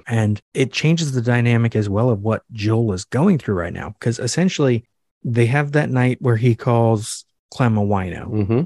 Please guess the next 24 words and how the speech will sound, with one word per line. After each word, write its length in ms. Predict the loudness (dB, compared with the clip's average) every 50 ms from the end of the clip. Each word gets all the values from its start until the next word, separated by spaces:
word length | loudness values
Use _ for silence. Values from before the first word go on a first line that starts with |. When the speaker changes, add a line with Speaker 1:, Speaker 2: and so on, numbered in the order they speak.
| -4 _ -6
Speaker 1:
and 100 | -2 0
that's 220 | 0 0 -2 -2
the 80 | -2 0
last 320 | 0 2 2 0 0 -2
time 160 | -2 -2 0 0
he 100 | 0 -2
sees 260 | -2 -4 -4 -6 -6
Clem. 320 | -8 -10 -10 -10 -10 -14 -20 _ _ _ _ _ _ _ _ _ _ _ -4
He 160 | 0 2 2
thinks 360 | 2 2 2 2 2 2 0 -2
she 360 | -6 -2 0 2 4 4 2
cheated 340 | 2 0 0 2 2 2 0
on 160 | -2 -4 -6
him 80 | -8
that 180 | -8 -10 -10 -12
night. 280 | -12 -12 -12 -14 -14 -16 _ _ _ _ _ _ _ _ _ _ _ _
Some 400 | _ -10 -6 -2 2 2 4 4
point 180 | 4 2 2 2
in 20 |
the 100 | 2 2
next 280 | 2 2 0 -2 -4 -4
few 200 | 0 2 4 4
days 640 | 6 6 4 4 4 2 2 0 -2 -6 -8 -10 -14 _ _ 0
is 200 | 0 0 0